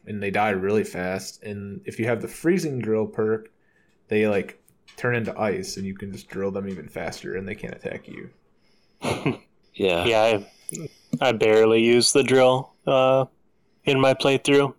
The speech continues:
Speaker 3: I think as soon as I got the rivet gun, I never used the drill again.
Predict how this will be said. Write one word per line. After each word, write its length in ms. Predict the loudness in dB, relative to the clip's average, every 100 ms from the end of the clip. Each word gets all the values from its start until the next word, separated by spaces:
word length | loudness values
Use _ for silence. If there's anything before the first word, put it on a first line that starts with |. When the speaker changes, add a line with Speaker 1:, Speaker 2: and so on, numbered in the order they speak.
| 0
Speaker 3:
I 80 |
think 440 | 2 2 0 -2 -2 -6 0
as 120 | 0
soon 260 | 4 4 4
as 140 | 4
I 280 | 4 4 2
got 320 | 2 2 4
the 80 | 4
rivet 260 | 4 2
gun, 180 | 2 2
I 80 | 2
never 280 | 2 2 2
used 260 | 2 2
the 60 | 0
drill 260 | 2 4 4
again. 400 | 2 2 0